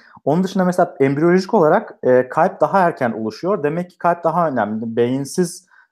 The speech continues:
de bir süre yaşayabiliyor bu embriyo ama kalpsiz neredeyse yaşayamıyor gibi bir şey var. Ki bu da kısmen doğru aslında embriyolojik olarak baktığımız zaman.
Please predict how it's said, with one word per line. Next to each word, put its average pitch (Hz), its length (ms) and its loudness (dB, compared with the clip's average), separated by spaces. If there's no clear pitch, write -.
de 123 160 0
bir 135 120 0
süre 135 280 -2
yaşayabiliyor 139 720 2
bu 113 100 0
embriyo 110 340 0
ama 175 160 -2
kalpsiz 139 500 -2
neredeyse 139 460 -2
yaşayamıyor 147 560 2
gibi 110 220 0
bir 104 300 -2
şey 101 260 -2
var. 185 220 2
Ki 170 180 -2
bu 190 120 -2
da 196 120 2
kısmen 160 420 -4
doğru 139 240 2
aslında 104 320 -4
embriyolojik 107 420 -4
olarak 98 240 0
baktığımız 104 360 -4
zaman. 180 280 -2